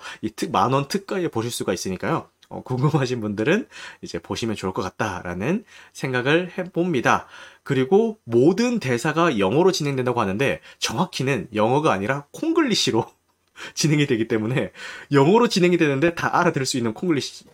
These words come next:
콩글리시 있잖아요. 우리 왜 그 코미디물 같은 데 보면은 그런 거 많이 하잖아요. 그런 식으로 대사가 구성이 되어 있다고 하는데, 골 때리는 게 콩글리시로 진행이 되고 있는 이 영화가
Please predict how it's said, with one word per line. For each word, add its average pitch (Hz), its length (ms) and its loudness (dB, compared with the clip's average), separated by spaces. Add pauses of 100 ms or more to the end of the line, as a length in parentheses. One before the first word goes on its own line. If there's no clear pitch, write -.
(140)
콩글리시 156 420 0
있잖아요. 95 320 -4
우리 117 200 2
왜 117 200 2
그 95 360 0 (280)
코미디물 180 920 0
같은 110 180 -6
데 123 100 -2
보면은 98 520 -2
그런 120 160 -4
거 117 60 -2
많이 92 200 -2
하잖아요. 113 540 -2 (320)
그런 170 340 4
식으로 156 440 2
대사가 113 380 -2
구성이 127 300 -4
되어 120 120 0
있다고 117 240 0
하는데, 98 260 0
골 - 260 -2
때리는 170 380 0
게 107 260 -2 (360)
콩글리시로 240 760 0
진행이 131 360 0
되고 120 200 0
있는 120 220 -2
이 123 220 -4
영화가 92 680 -2